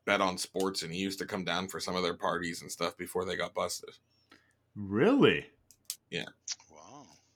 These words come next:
Speaker 2: Interesting. I know, uh, Jeremy Roenick was a big, uh, I think, Bodog customer. I remember that, uh,
Speaker 3: Yes.
Speaker 2: some of the rumors swirling around.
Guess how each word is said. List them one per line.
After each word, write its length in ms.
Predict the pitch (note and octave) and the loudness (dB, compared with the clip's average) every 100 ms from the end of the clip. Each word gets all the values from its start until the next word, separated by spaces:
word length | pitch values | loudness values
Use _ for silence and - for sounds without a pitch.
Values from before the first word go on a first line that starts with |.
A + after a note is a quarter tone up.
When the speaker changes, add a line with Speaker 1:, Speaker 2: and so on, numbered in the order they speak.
| - | -10
Speaker 2:
Interesting. 580 | F#2 D3+ D#3+ - F#2+ F2+ | -8 -6 -8 -4 -4 0
I 140 | G2+ | 2
know, 300 | B2 D3 D3 | 4 6 8
uh, 520 | B2 A2+ G#2+ G2+ F#2+ | 8 8 8 6 4
Jeremy 340 | F#2 A#2+ B2+ A2 | 2 2 4 4
Roenick 440 | F#2+ B2 G2+ E2+ | 6 4 2 0
was 160 | F#2+ E2+ | -4 -4
a 60 | |
big, 340 | E2 G#2 F#2 F#2 | 0 2 2 2
uh, 340 | F2 E2 D#2 - - _ | 2 2 -2 -8 -18 _
I 80 | F#2+ | -6
think, 180 | F#2 D#2 | -6 0
Bodog 520 | G#2 C#3 G#2 D#2+ D2+ | 4 6 4 2 -4
customer. 500 | E2 - E2 D2 F2+ _ _ _ _ _ _ _ _ _ _ _ _ _ _ _ _ _ _ _ _ _ - | -8 -10 -8 -8 -10 _ _ _ _ _ _ _ _ _ _ _ _ _ _ _ _ _ _ _ _ _ -10
I 60 | F2 | -4
remember 340 | G2+ F#2 E2+ | -2 2 4
that, 240 | F#2 G#2 G#2 | 4 4 4
uh, 40 | |
Speaker 3:
Yes. 640 | A2+ E2+ E2 D#2 - - | 4 6 4 0 -2 -6
Speaker 2:
some 180 | - G2+ | -4 -4
of 60 | F#2+ | -2
the 80 | F2 | -2
rumors 400 | F#2 F#2 F2+ - | -2 -2 -4 -4
swirling 420 | - G2+ F2+ F2+ | 0 0 0 -2
around. 460 | F2 F#2 F#2+ F#2+ | 0 2 2 -2